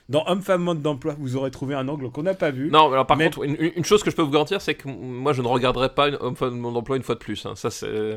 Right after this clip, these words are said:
Speaker 2: <laughs> c'est, ce sera
Speaker 1: Plus
Speaker 2: hors de mon champ de, d'action, quoi.
Speaker 1: Plus jamais. Et t'as vu Chacun, Chacun sa vie ou pas ? Le dernier, euh,
Speaker 2: Non,
Speaker 1: Johnny
Speaker 2: j'ai pas
Speaker 1: Hallyday.
Speaker 2: vu. Non, non. Non, non, je, je, je ne suis pas pervers à ce point.
Speaker 1: Putain, <laughs> j'ai, j'ai envie, j'ai envie que tu le vois parce que c'est vraiment très, très mal filmé en plus, c'est vraiment pas très bien.
Speaker 2: Ah non, s'il te plaît. Non, mais dé-, mais déjà,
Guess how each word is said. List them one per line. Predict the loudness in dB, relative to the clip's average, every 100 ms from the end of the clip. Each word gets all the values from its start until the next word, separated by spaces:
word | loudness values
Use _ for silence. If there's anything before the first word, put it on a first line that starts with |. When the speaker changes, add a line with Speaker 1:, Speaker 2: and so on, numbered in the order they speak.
| -8
Speaker 2:
<laughs> | -10 -6
c'est, | -4 -4 -4
ce | -2 -2
sera | -2 -2 0
Speaker 1:
Plus | 0
Speaker 2:
hors | 2
de | 0
mon | 0 -2
champ | -2 -2
de, | 0
d'action, | -2 -2 -6
quoi. | -10 -14 -12
Speaker 1:
Plus | -10 -8
jamais. | -8 -10 -12
Et | -6
t'as | -4
vu | -4
Chacun, | -6 -6 -6 -8 -10 -10
Chacun | -10 -8 -8
sa | -6
vie | -6 -8
ou |
pas ? | -8 -10 -12 _ _ -8
Le | -2
dernier, | 0 0 0 0
euh, | -2 0
Speaker 2:
Non, | 8 8 8
Speaker 1:
Johnny |
Speaker 2:
j'ai | 6
pas | 0
Speaker 1:
Hallyday. | -2
Speaker 2:
vu. | -6
Non, | -6
non. | -6 -10 -20 -20 -6
Non, | -2
non, | 0 -2
je, | -4 -4 -2 -4 -6 -8 -10
je, | -10
je | -10
ne | -10
suis | -6
pas | -4 0
pervers | 2 2 0
à | -4
ce |
point. | -10 -16 -16 _ _ _ _ _ _ _ _ _ _ _
Speaker 1:
Putain, | -14 -12 -12 -12
<laughs> | -14
j'ai, | -12 -12 -12 -14
j'ai | -12 -10
envie, | -10 -10
j'ai | -8
envie | -8
que | -8
tu | -8
le |
vois | -6 -8
parce | -12
que | -16
c'est | -14
vraiment | -10 -10
très, | -10 -12
très | -10
mal | -10 -10
filmé | -14 -18 -18
en |
plus, | -20 -20
c'est | -20 -18
vraiment | -18 -18
pas | -20
très | -12
bien. | -4
Speaker 2:
Ah | -2 0
non, | -2
s'il | -6
te |
plaît. | -4 2
Non, | 4
mais | 4
dé-, | 0
mais | -2
déjà, | 0 0